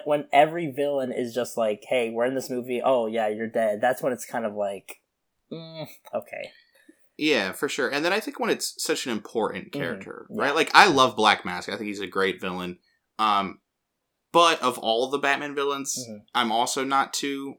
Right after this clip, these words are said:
Speaker 2: upset about it in that way, 'cause it's like, yeah, there's a lot, there's a lot cooler Batman
Speaker 1: Mm-hmm.
Speaker 2: villains. Um, even though I love him and think he's terrifying,
Speaker 1: Mm-hmm.
Speaker 2: uh, most of Batman's villains are terrifying. Um,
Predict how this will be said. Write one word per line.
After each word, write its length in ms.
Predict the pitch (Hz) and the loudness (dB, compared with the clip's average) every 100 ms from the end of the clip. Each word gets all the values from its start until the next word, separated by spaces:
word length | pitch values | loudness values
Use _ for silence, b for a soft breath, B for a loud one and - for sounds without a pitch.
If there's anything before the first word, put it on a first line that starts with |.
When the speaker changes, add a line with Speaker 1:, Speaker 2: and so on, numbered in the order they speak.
| - | -10
Speaker 2:
upset 320 | 123 - 147 | -8 -4 -4
about 240 | 139 143 143 | -2 -2 -2
it 80 | |
in 100 | 131 | -4
that 180 | 143 143 | -6 -6
way, 140 | 135 143 | -4 -6
'cause 120 | 127 | -6
it's 160 | 127 117 | -8 -4
like, 180 | 110 | -4
yeah, 180 | 104 175 | -4 -6
there's 180 | 170 160 | -6 -6
a 60 | 135 | -4
lot, 280 | 120 113 - _ | -4 -4 -8 _
there's 160 | 156 - | -18 -14
a 40 | |
lot 160 | 123 - | -14 -12
cooler 380 | - 104 107 113 | -8 -4 -2 -4
Batman 440 | 110 101 113 120 | -6 -10 -12 -12
Speaker 1:
Mm-hmm. 120 | 120 | -14
Speaker 2:
villains. 440 | 123 123 127 127 - b b b b _ | -14 -16 -18 -20 -20 b b b b _
Um, 240 | 107 101 95 | -2 -2 0
even 180 | 127 | 0
though 100 | 113 92 | 2 6
I 180 | 110 | 6
love 260 | 123 95 92 | 6 2 -2
him 340 | 98 92 90 - | -8 -10 -10 -10
and 160 | 95 90 | -10 -8
think 140 | 90 | -10
he's 180 | 92 85 | -10 -10
terrifying, 760 | 90 90 - 90 92 - 110 - | -8 -8 -8 -10 -10 -14 -16 -18
Speaker 1:
Mm-hmm. 180 | 95 90 | -14 -14
Speaker 2:
uh, 40 | - _ _ - | -14 _ _ -20
most 360 | - 101 110 - | -12 -4 -4 -4
of 80 | 90 | -6
Batman's 340 | 90 92 90 | -6 -6 -12
villains 300 | - 95 87 | -12 -14 -14
are 40 | 87 | -12
terrifying. 500 | - 90 90 92 95 _ _ _ _ _ - | -8 -8 -8 -10 -12 _ _ _ _ _ -4
Um, 440 | 104 101 95 90 | -2 0 -2 -8